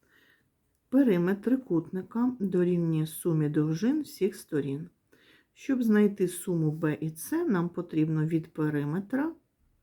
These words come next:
відняти сторону А. Периметр у нас тридцять сантиметрів, віднімаємо чотирнадцять, отримаємо шістнадцять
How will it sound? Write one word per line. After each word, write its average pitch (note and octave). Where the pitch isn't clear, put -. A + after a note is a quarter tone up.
відняти G3+
сторону A3
А. D3
Периметр F3+
у -
нас D#3
тридцять D#3
сантиметрів, C4
віднімаємо D3+
чотирнадцять, D3
отримаємо F3
шістнадцять G3+